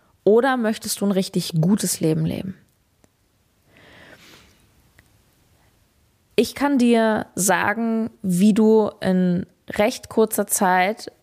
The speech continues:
indem du einfach den Fokus auf die richtigen Dinge legst in deiner Selbstständigkeit, dir genauso ein Leben kreieren kannst. So viele Selbstständige rennen den Kunden hinterher,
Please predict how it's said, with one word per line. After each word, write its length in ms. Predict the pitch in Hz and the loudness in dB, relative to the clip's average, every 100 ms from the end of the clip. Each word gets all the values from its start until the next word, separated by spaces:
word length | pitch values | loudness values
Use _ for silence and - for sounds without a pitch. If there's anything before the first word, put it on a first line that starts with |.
| _ - | _ -4
indem 320 | 202 196 202 | 0 4 4
du 120 | 190 | 4
einfach 360 | - 185 180 185 | 2 0 -2 -4
den 300 | - 165 160 | 0 2 2
Fokus 800 | - - 233 277 - 226 202 - | -2 0 2 2 2 0 0 -2
auf 220 | - 180 | -2 -2
die 140 | - | -2
richtigen 580 | 175 175 180 - 170 160 | -2 -2 -2 -4 0 0
Dinge 260 | 160 302 240 | 2 2 2
legst 360 | 175 175 - | 2 0 -2
in 60 | 180 | -2
deiner 260 | 170 160 160 | 0 0 0
Selbstständigkeit, 1120 | 165 156 - 175 165 175 - 196 180 220 - _ - _ - _ - | 0 -2 -4 -2 -2 -2 -2 -2 0 -2 -4 _ -20 _ -20 _ -2
dir 280 | 202 196 - - | 2 2 2 0
genauso 420 | 196 180 196 202 | 2 2 2 0
ein 100 | - | -2
Leben 240 | 185 185 | 2 2
kreieren 420 | 190 - - 165 170 | 2 0 0 2 0
kannst. 500 | - 196 - - - _ _ _ _ _ - _ _ _ _ - | -4 -8 -8 -12 -16 _ _ _ _ _ -20 _ _ _ _ 0
So 220 | 180 247 | 2 2
viele 280 | - 262 240 | 0 0 0
Selbstständige 1000 | 196 208 - - 220 220 214 208 202 - - | 0 -2 -4 -2 0 2 2 2 0 -4 -4
rennen 440 | 185 190 233 262 | 0 0 0 -2
den 180 | 247 226 | -4 -6
Kunden 340 | - 208 - | -4 -4 -4
hinterher, 600 | 196 180 175 170 165 165 | -4 -4 -4 -4 -4 -6